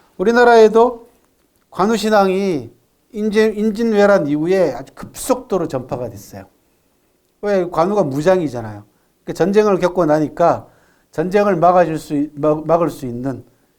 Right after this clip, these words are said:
그 신격화된 한 인물이 필요하죠. 그래서 관우신앙이 우리나라에 들어옵니다. 이 관우신앙이 들어와가지고 서울에 동묘라고 있어요. 동학묘라고 해서, 동묘라고 해서 관우사당이 만들어지죠.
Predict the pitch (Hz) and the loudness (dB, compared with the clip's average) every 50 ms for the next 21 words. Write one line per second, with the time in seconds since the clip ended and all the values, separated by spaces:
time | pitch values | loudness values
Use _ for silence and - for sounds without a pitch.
0 | _ _ _ - 123 - - - 214 208 208 202 - 214 - - - 165 160 160 | _ _ _ -20 -18 -16 -12 -8 -8 -8 -8 -4 -4 -4 -2 -2 0 0 0 0
1 | 156 147 147 170 175 185 190 202 190 170 143 139 147 - - 175 170 147 123 113 | 0 -2 -4 -6 -6 -4 -4 -4 -2 -2 -4 -6 -8 -8 -6 -2 -2 0 0 -2
2 | 117 113 104 - 135 147 147 147 156 147 151 - _ - - 123 131 151 175 180 | -6 -12 -10 -6 -4 -4 -4 -4 -6 -8 -8 -12 _ -8 -4 -4 -2 -2 -2 -4
3 | - 165 160 147 135 131 127 123 120 127 127 120 113 110 107 107 104 - - 113 | -4 -4 -4 -4 -4 -6 -8 -10 -10 -10 -8 -8 -10 -10 -12 -14 -16 -14 -12 -10
4 | 117 110 98 101 - - - _ _ _ _ _ _ _ _ _ _ _ _ _ | -10 -10 -12 -14 -20 -20 -20 _ _ _ _ _ _ _ _ _ _ _ _ _
5 | _ - 156 - 156 165 175 160 - 180 170 160 165 165 160 147 - - 143 156 | _ -8 -4 -2 -2 -2 -2 -2 -4 -4 -2 -2 -2 -2 -2 -4 -2 0 4 4
6 | 143 139 139 131 117 120 123 - 165 170 180 175 180 - 185 185 180 180 175 180 | 4 4 2 0 -4 -6 -6 -4 -2 -2 -2 -2 -2 0 2 2 2 4 2 2
7 | 190 196 196 - _ _ _ _ _ _ _ _ _ _ _ _ _ - 147 175 | 2 0 -4 -12 _ _ _ _ _ _ _ _ _ _ _ _ _ -4 -2 -2
8 | 185 185 180 170 165 143 139 127 113 120 110 - 165 180 180 175 170 156 151 143 | 0 0 2 2 2 0 0 -4 -8 -8 -6 -2 0 0 0 0 0 0 0 0
9 | 143 139 127 120 113 120 139 - - 147 170 175 175 165 156 139 139 131 127 135 | 0 -2 -4 -8 -10 -12 -12 -8 -6 -6 -4 -2 0 0 0 0 -2 -4 -8 -10
10 | 151 - - 127 135 156 143 - 185 175 185 175 156 127 110 107 104 107 110 110 | -10 -10 -8 -6 -6 -6 -6 -4 -4 -2 -2 -4 -6 -8 -10 -12 -16 -16 -18 -18
11 | 104 98 - - - - - | -18 -20 -20 -20 -20 -20 -20